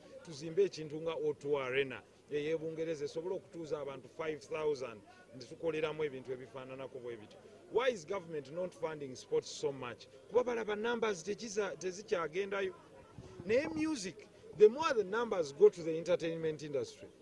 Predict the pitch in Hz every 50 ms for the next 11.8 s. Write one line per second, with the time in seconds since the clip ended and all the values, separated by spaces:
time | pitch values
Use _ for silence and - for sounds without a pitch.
0 | - - - - - 151 160 151 - 165 151 147 151 135 151 160 156 151 151 147
1 | - 135 147 139 131 123 107 127 135 135 139 165 175 165 143 139 127 131 139 147
2 | 139 135 123 120 117 117 110 117 117 117 - 143 135 127 113 101 101 107 113 117
3 | 104 87 - - - - - - - 151 151 147 143 143 131 - 156 139 123 117
4 | 107 135 143 123 170 202 185 147 143 139 110 110 113 107 92 - - - - -
5 | - - 190 180 160 143 127 120 139 156 220 214 123 - - - - - - -
6 | 190 233 254 247 233 214 - 175 170 - 214 208 208 202 196 156 147 160 156 -
7 | - 214 214 214 - 170 135 123 - - - - - - - - - - 151 156
8 | 165 208 220 - - 180 165 151 147 147 175 202 202 160 143 143 143 139 131 123
9 | 139 139 127 151 160 151 127 107 - - - - - - - - - - - -
10 | - - - - - 262 277 285 294 302 240 247 233 160 - - - - - -
11 | - - - - - - 185 240 294 320 311 277 220 185 156